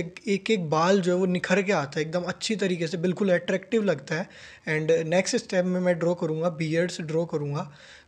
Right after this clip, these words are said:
जो कि काफ़ी रियलिस्टिक लगेंगी बनने के बाद। एक एक जो हेयर है, एक एक जो स्ट्रोक है ड्राइंग का, वो एकदम अलग से लुक देता है पूरा। तो यहाँ पे हम वीडियो में ड्राइंग के एकदम लास्ट पार्ट पे पहुँच चुके हैं, जो है शर्ट है। And यहाँ पे मैं थोड़ा सा वीडियो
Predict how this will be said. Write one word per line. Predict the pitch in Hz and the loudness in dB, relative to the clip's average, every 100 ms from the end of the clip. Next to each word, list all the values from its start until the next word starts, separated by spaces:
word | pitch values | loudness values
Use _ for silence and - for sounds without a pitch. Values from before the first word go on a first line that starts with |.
| 180 | -8
जो | 151 | -6
कि | 151 151 | -6 -2
काफ़ी | 185 - 202 | -2 2 2
रियलिस्टिक | 202 196 - 202 | 4 2 -2 2
लगेंगी | 185 160 165 190 | 4 4 0 -2
बनने | 165 160 170 | -2 0 -2
के | 175 | -2
बाद। | 151 180 - | -2 -4 -4
एक | 180 202 | -4 -4
एक | 170 | -4
जो | 160 180 - | -4 -6 -8
हेयर | 123 170 226 220 | 0 6 8 8
है, | 202 | 4
एक | 190 202 | 2 0
एक | 180 | 0
जो | 196 | -2
स्ट्रोक | - - 185 214 208 | -4 -4 0 0 0
है | 185 | -2
ड्राइंग | 165 170 165 | 0 0 -2
का, | 185 | -4
वो | 185 | -4
एकदम | 170 175 185 | -4 -4 -4
अलग | 190 185 185 | -2 -2 -2
से | - - 202 - - - _ | -4 -2 -2 -4 -16 -20 _
लुक | 180 226 214 | 2 2 2
देता | 160 151 151 | 0 0 -4
है | 156 | -2
पूरा। | 170 170 - - _ _ _ | 0 0 0 -8 _ _ _
तो | 220 | -4
यहाँ | 175 170 175 | 0 0 0
पे | |
हम | 196 190 | 0 2
वीडियो | 175 180 165 190 | 0 -2 -2 -2
में | 190 | -2
ड्राइंग | 165 175 180 180 | 0 0 0 -2
के | 190 | -4
एकदम | 170 190 | -2 -4
लास्ट | 170 170 185 - | -2 -2 -4 -2
पार्ट | 190 185 | 0 2
पे | 202 | -2
पहुँच | - 165 156 | -4 -4 -4
चुके | 160 156 | -6 -4
हैं, | 208 185 | -2 -2
जो | 170 | -2
है | 165 160 160 156 - - - | -2 0 -2 -4 -16 -12 -4
शर्ट | - 165 175 | 2 2 2
है। | 170 214 | 0 -2
And | 180 165 | -4 -2
यहाँ | 160 | -2
पे | 156 | -2
मैं | 175 175 | -2 0
थोड़ा | 165 175 | 2 4
सा | 185 | 2
वीडियो | 170 165 175 | 0 0 0